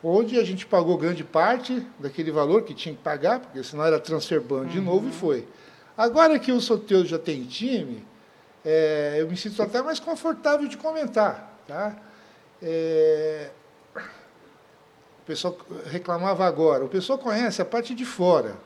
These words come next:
Speaker 1: dos jogadores. Não conhece a parte de dentro. E aquilo que eu comentei, não sabe se o técnico quer, você não, não sabe se o, se a área executiva de, técnica, é, quer, você não sabe se o C G quer. O C G não entra no mérito esportivo.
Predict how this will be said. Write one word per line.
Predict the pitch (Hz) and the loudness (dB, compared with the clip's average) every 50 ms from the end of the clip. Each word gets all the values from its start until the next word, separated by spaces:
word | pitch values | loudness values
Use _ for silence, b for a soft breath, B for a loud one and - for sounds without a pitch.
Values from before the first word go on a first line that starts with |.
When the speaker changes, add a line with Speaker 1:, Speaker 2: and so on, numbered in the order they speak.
| - - | -20 -16
Speaker 1:
dos | 131 131 117 | -14 -12 -10
jogadores. | 120 131 120 113 110 107 110 107 98 95 95 - - - _ _ _ _ _ - | -10 -10 -10 -12 -14 -16 -18 -20 -20 -20 -20 -20 -20 -20 _ _ _ _ _ -16
Não | 190 180 | -14 -8
conhece | - 233 277 302 285 277 | -6 -4 -4 -2 -2 -4
a | 262 | -4
parte | - 196 170 156 - 147 | 0 0 -2 -2 -2 -8
de | 120 127 | -14 -14
dentro. | 123 120 127 113 104 - - - - b b b b b b b b b - | -12 -10 -10 -10 -12 -14 -20 -20 -20 b b b b b b b b b -8
E | 143 | -8
aquilo | 135 - 220 233 | -6 -4 -4 -4
que | 226 - | -4 -4
eu | 285 | -4
comentei, | 277 254 196 - - 185 156 | -2 -2 -4 -2 -2 -2 -2
não | 120 117 | -4 -6
sabe | - 254 262 - | -8 -8 -8 -8
se | - | -10
o | 185 | -8
técnico | - - 208 202 185 - - 135 123 127 117 - - | -4 0 0 0 0 0 -4 -12 -12 -12 -14 -16 -10
quer, | - 131 120 104 104 - | -8 -8 -8 -8 -12 -16
você | - - 151 | -16 -16 -14
não, | 143 143 139 | -14 -14 -16
não | 143 139 127 | -16 -16 -10
sabe | - 240 269 247 - | -6 -4 -4 -4 -4
se | - 220 | -6 -4
o, | 190 170 156 143 | -2 -2 -2 -4
se | - - 160 | -6 -6 -4
a | 147 | -2
área | 165 156 147 | -2 -2 -2
executiva | 135 143 147 139 143 127 - - 160 147 | -6 -8 -12 -12 -14 -18 -16 -16 -16 -14
de, | 143 143 139 - 160 - 156 143 135 - | -16 -18 -18 -18 -20 -16 -16 -14 -12 -8
técnica, | - 160 156 151 135 123 131 135 127 - 151 | -6 -6 -6 -8 -12 -14 -14 -16 -16 -14 -14
é, | 147 131 135 131 123 - | -12 -12 -12 -14 -12 -6
quer, | - 156 139 120 B B B B B B B | -4 -4 -4 -4 B B B B B B B
você | - | -4
não | 233 233 | -4 -2
sabe | 240 302 320 - | -2 -2 -4 -4
se | - 320 | -4 -4
o | 311 | -4
C | - - 330 269 | -2 0 -2 -2
G | 180 - - 180 254 277 | -2 -2 0 0 0 0
quer. | - - - 180 160 131 107 - B B B B B B B B B | -2 -4 0 0 2 2 0 -4 B B B B B B B B B
O | - | -8
C | - 294 302 247 | -4 -2 -2 0
G | 180 175 233 277 247 165 127 - - - - | 0 0 2 2 2 2 2 -4 -10 -12 -8
não | 254 311 262 202 | -4 -2 0 2
entra | 214 214 208 - 156 | 2 2 0 -2 -6
no | 151 147 | -4 0
mérito | 147 151 151 151 - | 2 0 0 0 -6
esportivo. | - - 160 127 - - 151 135 120 104 98 | -8 -8 -8 -8 -8 -10 -8 -8 -8 -8 -10